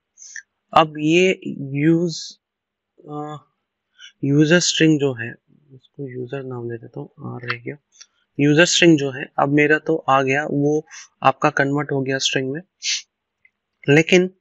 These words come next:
मुझे उसे array में store करना पड़ेगा, because मुझे उसको उल्टा करना है। तो फिर मैं array use करके उसे last वाला index पहले लिखूंगा, उसके बाद वाला, उसके बाद, फिर उसके बाद, मतलब, मान लो कि मैंने अगर टेन, अ, ten string अगर store कर लिया,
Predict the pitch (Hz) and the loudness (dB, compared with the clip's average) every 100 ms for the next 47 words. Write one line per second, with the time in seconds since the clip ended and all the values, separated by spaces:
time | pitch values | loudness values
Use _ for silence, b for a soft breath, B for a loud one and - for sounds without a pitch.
0 | _ _ _ _ _ _ _ _ _ _ | _ _ _ _ _ _ _ _ _ _
1 | - 151 160 180 - 190 185 - 143 160 | -2 2 4 2 2 0 0 2 2 4
2 | 160 156 143 131 123 117 117 117 123 131 | 2 0 -4 -4 -6 -6 -8 -8 -8 -6
3 | 147 139 135 139 147 147 - 151 135 143 | -4 -2 -4 -4 -2 -4 -4 -2 -2 2
4 | 156 143 127 123 127 131 147 147 147 135 | 0 0 -6 -6 -10 -2 0 2 4 4
5 | 143 151 B B B 143 151 156 156 139 | 4 0 B B B -2 0 0 0 -4
6 | 147 165 143 - 151 - B - 131 143 | -6 -8 -10 -6 -8 -8 B -2 4 4
7 | 151 165 156 147 147 - - 147 151 147 | 4 -2 -2 0 -2 -4 -2 -2 -2 -4
8 | 151 147 139 - 123 143 139 139 127 - | -6 -6 -6 -6 -2 -2 -2 -4 -6 -8
9 | - 131 131 135 - 147 131 - 135 127 | -6 -4 -2 -4 -4 -4 -2 -2 -2 -4
10 | 123 127 143 - B B B - 143 147 | -8 -6 -4 -4 B B B 0 2 4
11 | 151 151 151 143 147 - 151 156 - - | 2 2 2 2 0 2 0 0 -4 -6
12 | 135 131 127 147 151 151 - - - 156 | -4 -4 -2 -2 -2 -4 -10 -6 0 0
13 | 147 139 147 - 143 131 123 120 | 0 -2 -2 -2 -2 -2 -4 -6